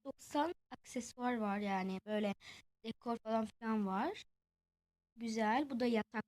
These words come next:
bu arada. Perde değil. Ee, burada da tamamen bir, iki, e, evet, evet. On bir tane duvar kağıdı var. Burada da böyle gösteriyor ne var ne yok.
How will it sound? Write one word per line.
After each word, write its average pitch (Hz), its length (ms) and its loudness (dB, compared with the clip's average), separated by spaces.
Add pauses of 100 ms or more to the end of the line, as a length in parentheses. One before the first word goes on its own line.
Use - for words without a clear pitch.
(100)
bu 190 100 -8
arada. 196 340 -8 (100)
Perde 196 400 -2
değil. 220 260 -2 (800)
Ee, 240 40 -4
burada 247 540 2
da 330 80 -2
tamamen 320 1300 2
bir, 254 280 0
iki, 262 300 -10
e, 220 420 2
evet, 226 220 2
evet. 202 120 -2 (640)
On 311 240 2
bir 320 140 2
tane 320 360 0 (100)
duvar 247 460 2
kağıdı 220 400 0
var. 196 160 -4 (1700)
Burada 247 340 2
da 294 160 2
böyle 285 240 6
gösteriyor 240 640 0
ne 220 220 0
var 202 240 0
ne 202 100 0
yok. 226 160 -2